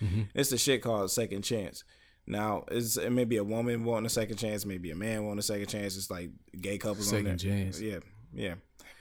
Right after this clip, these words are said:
Speaker 2: So it's just, like, it's interesting to me that these two people that probably used to talk to each other or, you know, probably going through something would air their dirty laundry out and
Speaker 1: To who?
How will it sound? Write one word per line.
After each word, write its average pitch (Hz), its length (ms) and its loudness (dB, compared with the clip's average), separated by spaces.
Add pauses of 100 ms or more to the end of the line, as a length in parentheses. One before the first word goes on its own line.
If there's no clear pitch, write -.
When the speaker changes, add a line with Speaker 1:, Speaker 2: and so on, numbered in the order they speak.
(180)
Speaker 2:
So 135 340 8
it's 147 160 6
just, 143 160 4
like, 117 160 6
it's 123 180 4
interesting 127 440 2
to 113 60 0
me 110 160 0
that 104 140 -2
these 110 200 -2
two 117 160 0
people 110 360 0
that 101 240 0
probably 110 240 0
used 107 200 -2
to 101 80 -8
talk 117 200 4
to 107 80 0
each 101 100 -2
other 101 180 -2
or, 95 260 -4
you 98 160 -4
know, 101 180 -4
probably 107 180 -2
going 104 200 -2
through 104 120 -4
something 98 520 -4
would 95 140 -4
air 107 180 -2
their 101 140 -2
dirty 104 260 -2
laundry 110 420 0
out 98 220 -4 (500)
and 98 360 -2
Speaker 1:
To 90 80 0
who? 104 280 4